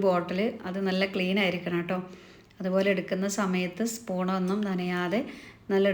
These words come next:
ഡ്രൈ ആയിട്ടുള്ള സ്പൂണൊക്കെ വെച്ച് എടുക്കുകയാണെങ്കിൽ, ഉം, ഒരുപാട് കാലം കേടാവാതിരിക്കും. ഞാൻ പറഞ്ഞല്ലോ, അത് ടേസ്റ്റ് ചെയ്ത് നോക്കുകയാണെങ്കിൽ ഒരുപാട് കാലം പോയിട്ട് രണ്ടോ മൂന്നോ ദിവസം കൊണ്ട് കുപ്പി കാലിയാവും കേട്ടോ. നല്ല രുചിയുണ്ട്. ഇനിയിപ്പോൾ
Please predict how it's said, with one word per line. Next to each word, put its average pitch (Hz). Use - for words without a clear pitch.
ഡ്രൈ 185
ആയിട്ടുള്ള 185
സ്പൂണൊക്കെ 175
വെച്ച് 175
എടുക്കുകയാണെങ്കിൽ, 175
ഉം, 185
ഒരുപാട് 202
കാലം 196
കേടാവാതിരിക്കും. 180
ഞാൻ 180
പറഞ്ഞല്ലോ, 190
അത് 190
ടേസ്റ്റ് 190
ചെയ്ത് 247
നോക്കുകയാണെങ്കിൽ 196
ഒരുപാട് 220
കാലം 202
പോയിട്ട് 185
രണ്ടോ 175
മൂന്നോ 214
ദിവസം 196
കൊണ്ട് 185
കുപ്പി 214
കാലിയാവും 175
കേട്ടോ. 180
നല്ല 202
രുചിയുണ്ട്. 190
ഇനിയിപ്പോൾ 196